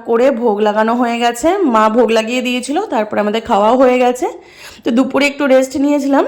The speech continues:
দুপুরে একটু রেস্ট নিয়ে এখন সন্ধেবেলা, সন্ধে সাতটা, সাড়ে সাতটার মতো বাজে এখন। তো আমাদের এখানে একটা মধুবন বলে একটা বড় কাপড়ের দোকান আছে, তো সেখানে একটু কিছু গেছিলাম কেনাকাটা করতে। তো,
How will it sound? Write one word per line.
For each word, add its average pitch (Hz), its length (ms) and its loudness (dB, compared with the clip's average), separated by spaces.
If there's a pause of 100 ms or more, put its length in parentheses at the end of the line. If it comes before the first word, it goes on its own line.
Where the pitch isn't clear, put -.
দুপুরে 262 280 -2
একটু 262 200 -2
রেস্ট 254 320 0
নিয়ে 285 240 2
এখন 247 380 0
সন্ধেবেলা, 262 680 2
সন্ধে 240 680 0
সাতটা, 233 420 -4
সাড়ে 233 240 -2
সাতটার 240 440 -4
মতো 240 280 -4
বাজে 220 300 0
এখন। 233 400 -2 (560)
তো 269 120 6
আমাদের 262 340 2
এখানে 277 300 -4
একটা 262 260 -4
মধুবন 254 520 -2
বলে 254 160 0
একটা 254 200 -2
বড় 226 260 -2
কাপড়ের 226 480 -4
দোকান 247 280 -4
আছে, 262 260 -4 (220)
তো - 80 -6
সেখানে 233 380 -2
একটু 226 180 -8
কিছু 233 240 -6
গেছিলাম 233 440 -2
কেনাকাটা 226 480 -2
করতে। 226 420 -4 (600)
তো, 233 100 4